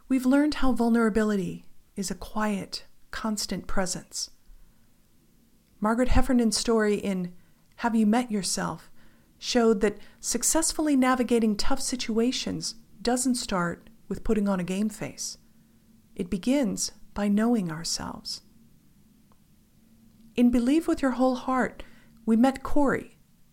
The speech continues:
who was recently laid off from his dream job. He could have adopted a cynical, "What's in it for me?" mindset. Instead,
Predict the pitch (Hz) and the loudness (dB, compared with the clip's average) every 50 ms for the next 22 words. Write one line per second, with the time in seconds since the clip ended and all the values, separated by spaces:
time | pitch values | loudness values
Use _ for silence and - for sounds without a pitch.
0 | - - - 226 214 214 208 196 196 214 208 - 240 - 214 208 196 202 202 202 | -8 0 2 2 2 2 0 0 -2 -2 -2 -2 -4 -2 -2 -2 0 0 0 0
1 | 196 190 190 190 185 - - - 196 202 196 - - 233 240 247 240 240 - 156 | 0 0 -2 -2 -4 -6 -6 -4 -2 -2 -2 -2 0 2 2 2 2 2 -2 -6
2 | 127 120 - - - - - - - - - _ _ _ _ _ _ _ _ _ | -8 -8 -10 -14 -18 -18 -18 -20 -20 -20 -20 _ _ _ _ _ _ _ _ _
3 | _ - - - 269 254 - - 370 403 370 - 247 - - 214 208 208 208 - | _ -6 0 0 0 0 0 -2 0 0 0 0 -2 0 2 2 2 2 2 2
4 | 233 208 190 190 - - - 226 220 220 - 202 185 175 170 170 175 - - 160 | 0 0 0 0 -2 0 2 0 0 0 0 -2 0 -2 -2 -4 -8 -10 -12 -8
5 | 156 180 208 220 - - 220 196 180 180 - 185 175 170 202 247 262 185 - - | -4 -2 -2 -2 0 -2 -2 -2 -2 -4 -4 -4 -4 -2 -2 -2 -2 -2 -6 -10
6 | 175 175 170 180 190 208 220 220 - - 147 139 - - - - - - _ _ | -10 -6 -4 -2 -2 -2 -2 -2 -4 -6 -8 -8 -12 -14 -20 -20 -20 -20 _ _
7 | _ _ _ _ _ _ _ _ _ _ _ _ - 233 240 247 - - 339 349 | _ _ _ _ _ _ _ _ _ _ _ _ -8 -4 -4 -4 -2 -2 -2 0
8 | 320 254 247 | 0 0 -2